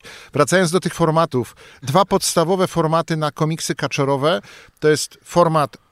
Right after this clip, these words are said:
nazwijmy to północnoeuropejski, czerpiący z Barksa i Rozy, e,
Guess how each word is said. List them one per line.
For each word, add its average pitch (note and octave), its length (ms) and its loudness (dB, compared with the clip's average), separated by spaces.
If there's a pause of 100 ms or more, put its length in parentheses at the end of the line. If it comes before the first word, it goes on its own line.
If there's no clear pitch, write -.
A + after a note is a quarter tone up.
(180)
nazwijmy D3 380 -4
to D3 100 -4 (600)
północnoeuropejski, C3+ 880 -2 (160)
czerpiący E3 600 -2
z A#2 100 -6
Barksa D3+ 480 0
i C#3+ 100 2
Rozy, D3 480 2 (480)
e, C#3 40 -10